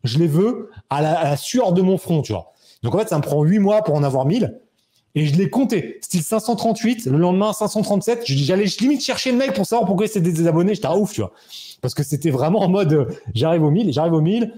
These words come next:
je commence à prendre une équipe parce qu'on commençait à faire des ventes, parce qu'on avait déjà, euh, lancé les formations et tout ça. Donc, on générait déjà un petit peu de chiffre. Je commence à prendre une équipe, un directeur marketing. Puis là, bah, voilà, hein, ça commence à prendre deux mille, euh, on arrive en deux mille dix-neuf.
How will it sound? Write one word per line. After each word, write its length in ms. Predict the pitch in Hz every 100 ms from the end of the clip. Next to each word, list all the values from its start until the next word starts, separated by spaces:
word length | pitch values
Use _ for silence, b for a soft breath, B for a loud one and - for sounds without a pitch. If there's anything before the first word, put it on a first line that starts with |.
| -
je 100 | -
commence 260 | - 175 170
à 60 | 151
prendre 200 | 156 156
une 140 | 151
équipe 240 | 147 214
parce 140 | 196 -
qu'on 240 | 127 120
commençait 320 | 139 135 131
à 40 | 131
faire 160 | 123
des 100 | 117
ventes, 180 | 139 233
parce 40 | -
qu'on 140 | 123
avait 140 | 117 110
déjà, 160 | 127
euh, 300 | 131 117 107
lancé 260 | 107 120 120
les 80 | 120
formations 440 | 117 117 113 131
et 40 | 110
tout 80 |
ça. 260 | 104 180 - B B _
Donc, 160 | 110 110
on 120 | 123
générait 320 | 117 127 135
déjà 300 | 143 127 123
un 120 | 110
petit 100 | 107 -
peu 80 |
de 40 | 113
chiffre. 260 | 185 214
Je 60 | -
commence 240 | 127 131
à 60 | 127
prendre 200 | - 120
une 60 | 120
équipe, 400 | 120 196 202 139
un 80 |
directeur 300 | 117 117 113
marketing. 420 | 117 - 120 190 175 B B -
Puis 100 | 117
là, 220 | 151 139
bah, 140 | 117
voilà, 180 | 107 147
hein, 160 | 143 139
ça 140 | 123
commence 260 | 113 127 135
à 80 | 117
prendre 260 | - 156
deux 80 | 131
mille, 160 | 135 131
euh, 120 | 107 B B _
on 80 | 110
arrive 220 | 123 135
en 60 | 131
deux 80 | 131
mille 120 | 123
dix-neuf. 440 | 120 139 175 -